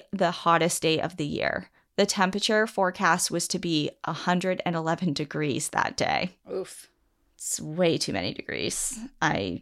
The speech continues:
Speaker 1: anything above eighty and I'm upset. I told him that I knew it was going to be really hot, but this was our only day to check it out and we'd be quick. So we showed up at two P M to the trading post.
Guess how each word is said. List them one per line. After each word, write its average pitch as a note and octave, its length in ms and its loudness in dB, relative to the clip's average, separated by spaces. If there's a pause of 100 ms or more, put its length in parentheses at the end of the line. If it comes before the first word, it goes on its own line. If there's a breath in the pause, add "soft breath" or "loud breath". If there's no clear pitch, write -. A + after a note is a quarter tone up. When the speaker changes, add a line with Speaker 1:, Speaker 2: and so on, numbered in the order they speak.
(240)
Speaker 1:
anything A#3+ 400 6
above F#3+ 640 6
eighty D#3+ 500 4 (100)
and D3+ 200 4
I'm C3+ 340 2 (480 soft breath)
upset. - 400 -2 (1700 loud breath)
I A#3 180 8
told A#3+ 280 4
him F#3 280 4
that F3+ 200 6
I F#3 140 6
knew F#3 180 2
it - 20 2
was G3 140 2
going F#3 240 4
to F#3 100 -4
be A#3 120 2
really A#3 240 4
hot, E3 380 4 (120)
but F#3+ 160 2
this F#3 240 6
was F#3 160 8
our - 300 4
only B3+ 240 4
day G3+ 180 4
to F#3+ 80 0
check F#3 260 2
it E3+ 80 0
out D3+ 280 6
and F3+ 180 2
we'd F3 180 0
be D3 120 -4
quick. - 480 -4 (200)
So - 220 4
we F3 100 4
showed F3+ 280 2
up G3+ 160 4
at A#3+ 100 -2
two A#3 160 -4
P A3+ 180 0
M F3 140 4
to F#3 140 -4
the G3+ 80 0
trading D#3+ 340 -2
post. D#3+ 480 -4